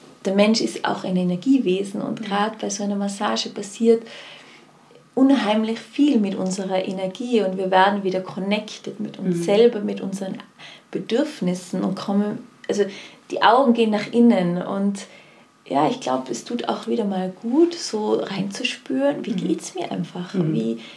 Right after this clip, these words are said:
Speaker 1: wo stehe ich grad? Und das ist halt, das ist ein Zeitfenster, wo man einfach die Möglichkeit hat, darüber mal nachzudenken oder reinzuspüren.
Speaker 2: Mhm.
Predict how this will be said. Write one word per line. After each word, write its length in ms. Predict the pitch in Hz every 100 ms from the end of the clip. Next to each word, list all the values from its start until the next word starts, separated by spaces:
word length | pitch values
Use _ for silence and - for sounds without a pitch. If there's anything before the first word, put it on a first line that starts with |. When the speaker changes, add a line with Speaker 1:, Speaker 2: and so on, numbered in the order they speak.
| - -
Speaker 1:
wo 60 |
stehe 320 | 208 - 349 254
ich 220 | - -
grad? 460 | 185 185 185 196
Und 220 | 202 202 - -
das 180 | 220 -
ist 180 | 233 240
halt, 300 | 226 220 220 - - -
das 120 | 196
ist 60 |
ein 140 | 214 202
Zeitfenster, 960 | - 202 208 - 247 233 233 226 233 202
wo 140 | 214 220
man 280 | 220 214 220
einfach 420 | 220 208 233 -
die 100 | -
Möglichkeit 600 | 208 254 285 - - -
hat, 100 | 202 -
darüber 280 | 208 226 196
mal 300 | 196 202 - - - - - -
nachzudenken 720 | 170 175 180 - 233 220 226 214
oder 140 | 202
reinzuspüren. 920 | 202 240 - 277 - - 190 190 196 196
Speaker 2:
Mhm. 400 | 196 175 180